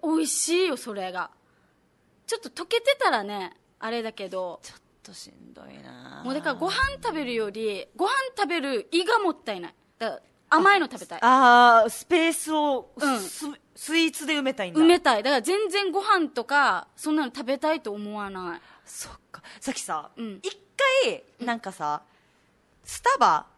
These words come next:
Speaker 2: なんか、
Speaker 1: うん。
Speaker 2: え、生クリーム乗せるやつあるじゃん。
Speaker 1: うん。
Speaker 2: あれ、なんかおしゃれに見えて、でも買う、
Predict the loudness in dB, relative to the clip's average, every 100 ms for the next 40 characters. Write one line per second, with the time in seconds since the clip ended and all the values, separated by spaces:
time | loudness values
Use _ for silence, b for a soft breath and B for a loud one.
0 | _ -8 -4 -4 -2 -4 -4 -10 _ _
1 | 0 2 4 6 6 4 -2 -4 -2 -2
2 | -4 -6 -4 -4 -2 -4 -6 -10 -18 b
3 | _ -4 0 0 2 -2 -2 -2 -2 -2
4 | -2 -4 -6 -12 -14 -16 -10 -10 -10 0
5 | 2